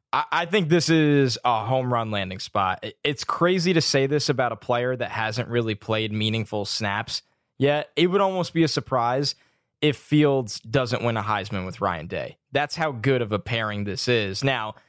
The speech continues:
it's gonna have tough competition across the country all the time, but if you're a Buckeyes fan, I know there was a lot of excitement around Tate Martell. I'm very curious, like you said, Matt, about how this waiver situation plays out, because if Fields can play right away,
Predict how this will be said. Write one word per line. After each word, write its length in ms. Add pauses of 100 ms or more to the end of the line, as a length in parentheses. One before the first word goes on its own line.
(160)
it's 80
gonna 160
have 140
tough 200
competition 600
across 320
the 60
country 360
all 100
the 60
time, 400
but 220 (360)
if 120
you're 160
a 80
Buckeyes 440
fan, 200
I 120
know 160
there 100
was 140
a 40
lot 160
of 80
excitement 420
around 200
Tate 200
Martell. 540 (400)
I'm 320
very 280
curious, 440
like 180
you 80
said, 280
Matt, 180
about 220
how 140
this 200
waiver 300
situation 500
plays 300
out, 240
because 340
if 100
Fields 360
can 140
play 240
right 200
away, 360